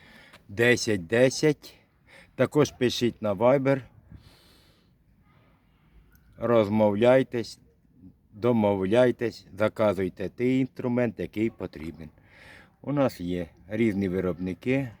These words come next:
різний інструмент. Перечислять не буду. На сайті все прочитаєте. Всім мирного неба.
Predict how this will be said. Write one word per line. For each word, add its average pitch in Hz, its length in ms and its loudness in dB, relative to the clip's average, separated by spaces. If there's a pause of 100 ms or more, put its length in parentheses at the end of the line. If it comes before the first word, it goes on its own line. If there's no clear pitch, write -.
різний 95 460 -2
інструмент. 104 760 -2 (1080)
Перечислять 98 720 -6
не 95 160 -4
буду. 127 440 -2 (480)
На 95 140 -6
сайті 120 420 -2
все 117 340 -10 (160)
прочитаєте. 82 800 -14 (800)
Всім 131 320 2
мирного 127 500 4
неба. 123 460 -2